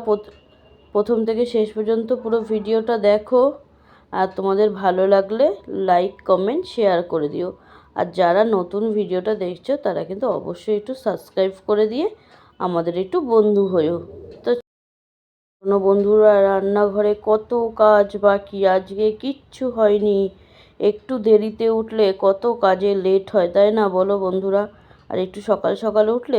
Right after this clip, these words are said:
কাজও তাড়াতাড়ি স্পিডে এগিয়ে যায়। তো চলো, দেখো, এদিকে এখন চলে আসলাম, প্রথমে ঘরটা ঝাড় দিয়ে নেবো। বাসি ঘর তো, বেশি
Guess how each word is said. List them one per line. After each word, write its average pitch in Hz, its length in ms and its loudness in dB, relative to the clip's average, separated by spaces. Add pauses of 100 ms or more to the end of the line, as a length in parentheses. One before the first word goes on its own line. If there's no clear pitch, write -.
(160)
কাজও 214 320 2
তাড়াতাড়ি 202 400 2 (200)
স্পিডে 233 500 -2 (300)
এগিয়ে 165 340 -2 (100)
যায়। 151 220 -2 (800)
তো 262 40 2 (200)
চলো, 277 340 6 (600)
দেখো, 196 280 4 (200)
এদিকে 202 320 2
এখন 220 140 0 (120)
চলে 202 280 4
আসলাম, 208 280 -2 (100)
প্রথমে 202 340 -2
ঘরটা 196 400 0 (120)
ঝাড় 185 280 -2
দিয়ে 208 160 4
নেবো। 180 240 -2 (560)
বাসি 185 360 0 (100)
ঘর 196 160 4 (120)
তো, 359 140 -2
বেশি 190 280 -4